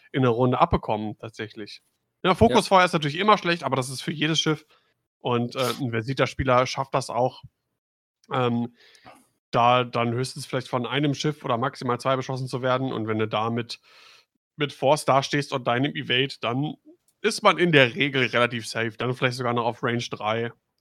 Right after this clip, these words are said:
Speaker 1: Alles easy.
Speaker 2: Durch eine Wolke. Die Epic Upgrades lasse ich jetzt mal aus. Es gibt nämlich so einen Jedi Commander, der kann einen Wing anführen, da den überfliege ich jetzt. Dann, ähm, ich glaub, Anakin Skywalker und Obi hatten wir schon in einem früheren Podcast mal besprochen, ne? Die haben ja diesen Buddy-Modus,
Speaker 1: Ja,
Speaker 2: dass sie sich
Speaker 1: genau.
Speaker 2: gegenseitig
Speaker 1: Ja.
Speaker 2: aushelfen.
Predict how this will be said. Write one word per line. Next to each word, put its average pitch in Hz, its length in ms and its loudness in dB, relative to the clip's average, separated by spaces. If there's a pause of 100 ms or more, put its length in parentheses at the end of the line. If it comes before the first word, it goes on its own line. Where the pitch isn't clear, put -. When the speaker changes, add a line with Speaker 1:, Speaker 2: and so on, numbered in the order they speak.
(100)
Speaker 1:
Alles 107 260 -6
easy. 113 360 -14 (440)
Speaker 2:
Durch 131 140 -4
eine 117 140 -8
Wolke. 110 340 -12 (640)
Die 156 220 6
Epic 185 420 2
Upgrades 180 360 2
lasse 165 200 2
ich - 20 -2
jetzt 160 140 0
mal 139 140 4
aus. 180 260 2
Es 143 100 -8
gibt 139 140 -8
nämlich 147 240 0
so 147 80 -4
einen 131 80 0
Jedi 170 260 6
Commander, 160 520 4
der 139 100 0
kann 131 220 0
einen 131 180 2
Wing 175 180 4
anführen, 151 600 0
da 127 100 2
den 120 240 -4
überfliege 175 420 -10
ich 170 120 -8
jetzt. - 280 -8 (500)
Dann, 147 380 8
ähm, 131 380 4
ich 117 100 -8
glaub, 165 180 4
Anakin 196 360 4
Skywalker 208 520 2
und 185 120 -2
Obi 196 220 0
hatten 190 200 4
wir 175 80 2
schon 170 180 -2
in 175 60 0
einem 165 100 -2
früheren 170 300 -2
Podcast 123 400 -2
mal 123 100 -2
besprochen, 123 440 -4
ne? 135 80 0
Die 135 100 2
haben 135 80 4
ja 135 60 2
diesen 127 240 -4
Buddy-Modus, 127 520 4
Speaker 1:
Ja, - 60 -20
Speaker 2:
dass 123 120 -4
sie 139 80 -2
sich 127 100 -4
Speaker 1:
genau. 139 240 8
Speaker 2:
gegenseitig 120 300 4
Speaker 1:
Ja. - 60 -2
Speaker 2:
aushelfen. 165 600 0